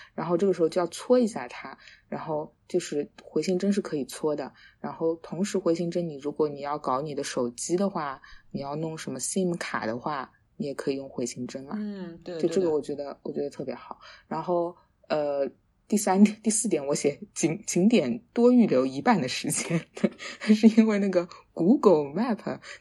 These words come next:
Speaker 1: 给到的那个时间通常都是非常紧张的，如果按着它的来就不太行，就是要多预留时间。好，第五点我写行李箱准备贴纸，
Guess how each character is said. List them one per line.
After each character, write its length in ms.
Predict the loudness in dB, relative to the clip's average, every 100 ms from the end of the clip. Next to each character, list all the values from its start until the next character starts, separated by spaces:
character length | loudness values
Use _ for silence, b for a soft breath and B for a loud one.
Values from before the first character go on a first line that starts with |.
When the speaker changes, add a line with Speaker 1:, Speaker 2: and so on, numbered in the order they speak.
| _
Speaker 1:
给 140 | 0 2
到 200 | 2 2
的 80 | 2
那 80 |
个 100 | 2
时 220 | 0 -2 -4
间 180 | -4
通 220 | 2 4 4
常 220 | 2 -2
都 120 | -2
是 280 | 0 -4 0
非 160 | 2
常 220 | 2 0 -4
紧 260 | -4 -4
张 260 | -2 -2 -4
的， 140 | -4
如 100 | -4
果 100 | -4
按 180 | -2 -2
着 100 | -2
它 160 | -2 -2
的 80 | -2
来 340 | -4 -8 -14 b b b b _
就 140 | -4
不 80 | -4
太 140 | -4 -8
行， 340 | -4 -4 -6 b b b b
就 140 | -8 -6
是 160 | -4
要 200 | -4 -4
多 240 | -4 -2 0
预 140 | -2
留 200 | -8 -10
时 260 | -12 -12 -12
间。 320 | -12 -14 -16 b b b
好， 180 | -20 -8
第 100 | -4
五 160 | -2 -2
点 300 | -4 -6 -10
我 100 | -14
写 300 | -6 -6 -6
行 260 | -6 2
李 140 | 4 2
箱 240 | -4 -6
准 180 | -4 -2
备 140 | 0
贴 260 | -2 -4 -4
纸， 300 | -4 -10